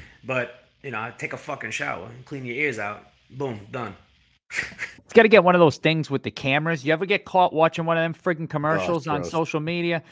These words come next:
Speaker 2: You're going through, all of a sudden you see some fucking dark
Speaker 3: <laughs>
Speaker 2: little hole, and next thing you know, it's picking out some wax out of someone's ear.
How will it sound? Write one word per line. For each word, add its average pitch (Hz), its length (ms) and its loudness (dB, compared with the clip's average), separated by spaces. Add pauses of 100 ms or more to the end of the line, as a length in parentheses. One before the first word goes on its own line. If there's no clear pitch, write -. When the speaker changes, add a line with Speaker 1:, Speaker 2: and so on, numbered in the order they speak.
(160)
Speaker 2:
You're 131 120 2
going 196 260 6
through, 208 260 8
all 165 120 10
of 160 60 -2
a 160 40 0
sudden 170 380 2
you 160 100 -2
see 180 380 -2
some 135 300 0
fucking 160 640 -6
dark 151 440 8
Speaker 3:
<laughs> - 20 -18
Speaker 2:
little 156 320 4
hole, 165 680 4
and 131 100 -4
next 151 220 -4
thing 170 180 -8
you 160 60 -6
know, 160 320 -2
it's - 160 -6
picking 160 380 -6
out 156 180 2
some 127 240 -4
wax 165 340 2
out 175 120 2
of 165 60 -8
someone's 180 360 -8
ear. 180 180 -2